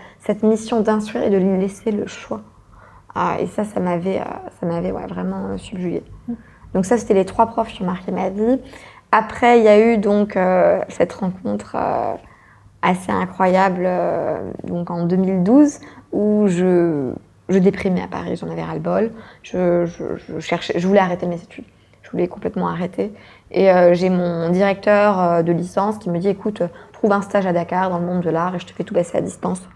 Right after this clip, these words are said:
Speaker 1: en, sur ton quatrième semestre. » Je commence à chercher et je tombe sur la galerie Antenna. Euh,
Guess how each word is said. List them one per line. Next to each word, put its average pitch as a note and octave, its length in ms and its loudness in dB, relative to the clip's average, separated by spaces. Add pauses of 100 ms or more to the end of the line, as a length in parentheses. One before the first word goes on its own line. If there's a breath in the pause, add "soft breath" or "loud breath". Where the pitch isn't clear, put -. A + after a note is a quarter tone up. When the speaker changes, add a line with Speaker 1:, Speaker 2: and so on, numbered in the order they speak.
(160)
Speaker 1:
en, F3 120 -4 (200)
sur E3+ 160 -4
ton E3 380 -6 (340 loud breath)
quatrième F3 400 2
semestre. » - 440 -4 (1160 loud breath)
Je - 100 -20
commence F#3+ 320 0
à F3 60 2
chercher F#3+ 640 2
et G3 40 6
je E3+ 100 0
tombe F#3+ 300 -6
sur - 100 -8
la - 80 -4
galerie F3 300 -2
Antenna. - 360 -6 (840 soft breath)
Euh, F3+ 400 -2